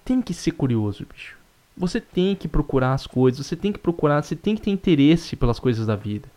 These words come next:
Não só interesse pela vida dos outros. É.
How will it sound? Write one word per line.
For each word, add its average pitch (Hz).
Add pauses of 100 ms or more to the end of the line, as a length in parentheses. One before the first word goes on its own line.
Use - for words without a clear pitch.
(600)
Não 254
só 240
interesse 190
pela 170
vida 160
dos 156
outros. - (1200)
É. 370